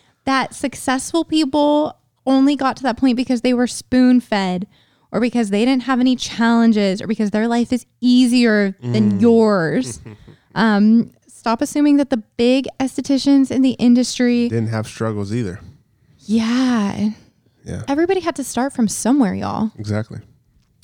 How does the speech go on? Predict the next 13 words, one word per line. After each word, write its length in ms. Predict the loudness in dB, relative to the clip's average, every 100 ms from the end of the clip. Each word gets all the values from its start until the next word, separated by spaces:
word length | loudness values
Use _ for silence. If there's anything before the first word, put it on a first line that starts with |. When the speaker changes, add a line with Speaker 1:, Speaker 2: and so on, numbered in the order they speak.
| _
Speaker 1:
So 480 | -4 0 2 2 -2 -12 -20 _
we're 120 | -4
just 180 | -4 -4
gonna 180 | -4 -2
dive 240 | -2 0
into 240 | 0 0 0
this 220 | -4 -4
a 60 | -8
little 260 | -6 -6
bit. 240 | -4 -8 -10 _ _ -20
Speaker 2:
Let's 120 | -20
go. 120 | -20 -16 -8
Speaker 1:
Because 240 | -2 -2